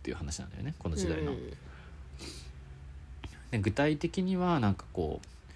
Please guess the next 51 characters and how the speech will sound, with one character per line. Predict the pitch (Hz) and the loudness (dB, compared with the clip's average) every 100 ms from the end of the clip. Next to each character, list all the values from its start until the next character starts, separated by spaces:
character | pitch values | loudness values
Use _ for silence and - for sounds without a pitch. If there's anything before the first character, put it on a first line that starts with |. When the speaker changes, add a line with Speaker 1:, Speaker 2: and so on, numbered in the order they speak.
| - - - - - - | -16 -18 -18 -20 -14 -4
Speaker 1:
な | 90 | -4
ん | |
か、 | - - - - - - | -4 -8 -10 -16 -16 4
こ | 127 | 8
れ | |
も | 131 160 | 10 8
う | |
ち | 175 | 6
ょ | |
っ | |
と | - | 2
深 | - 95 | 4 4
掘 | 95 | 6
り | 92 | 4
し | - | 4
た | 92 | 4
ら | 92 92 87 - | 6 6 4 0
ち | - | 0
ゃ | |
ん | 110 | 0
と | 104 | 4
論 | 107 107 | 4 6
文 | 110 | 6
に | 104 | 6
な | 95 | 6
る | |
よ | 90 | 4
う | - | -4
な | |
気 | - - | -8 -8
す | - | -4
る | 82 | -4
ん | 73 | -4
だ | |
け | - | -2
ど、 | 104 117 80 - | 4 4 4 0
ま | - | 0
あ、 | 98 | 2
最 | 120 | 4
初 | 117 | 4
に | 110 | 2
さ | - | 0
ら | 101 | -2
っ | |
と | - | -2
出 | 90 | -2
て | - | -2
き | - | -4
た | 71 | -2
の | |
が、 | 98 | 0